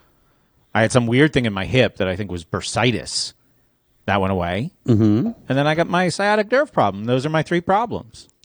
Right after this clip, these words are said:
Speaker 2: Well, I don't know what's happening to my ankle. I can only say that it's probably related to racquetball, but I don't recall any event that happened that would cause an ankle problem. But there it is, and I'm, I think I should just pretend it's fine.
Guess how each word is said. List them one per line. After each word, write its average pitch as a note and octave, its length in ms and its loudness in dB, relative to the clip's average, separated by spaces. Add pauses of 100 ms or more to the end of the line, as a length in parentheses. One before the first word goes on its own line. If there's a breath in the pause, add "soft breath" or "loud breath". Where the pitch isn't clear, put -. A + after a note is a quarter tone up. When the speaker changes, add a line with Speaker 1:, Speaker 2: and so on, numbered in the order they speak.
(100)
Speaker 2:
Well, B2 280 2
I B2 100 2
don't F#3+ 140 4
know F3+ 140 4
what's E3+ 180 0
happening D3+ 300 2
to - 20 2
my A#2 100 4
ankle. A2 500 2
I A2+ 120 2
can A2+ 160 2
only C#3 640 2
say C3 300 2
that B2 100 4
it's - 100 -6
probably D#3+ 280 2
related A#2+ 260 4
to G#2+ 60 2
racquetball, G#2 600 2
but A#2 120 2
I A2 100 0
don't C3 160 4
recall C3+ 320 2
any C3+ 220 2
event B2+ 280 2
that C#3 100 4
happened C3+ 420 2
that B2+ 260 -2
would B2+ 160 0
cause C#3+ 320 2
an C#3 140 2
ankle E3+ 260 2
problem. G#2 540 0 (360 soft breath)
But C#3+ 280 2 (600 soft breath)
there C3 240 2
it G3 60 2 (120)
is, D#3 340 0 (100)
and B2+ 180 2
I'm, B2 280 0 (840 soft breath)
I A#2 120 -2
think C#3 180 0
I C3+ 80 2
should B2 140 -2
just A#2+ 180 2
pretend A#2+ 320 2 (340)
it's - 100 -14
fine. F#2 380 0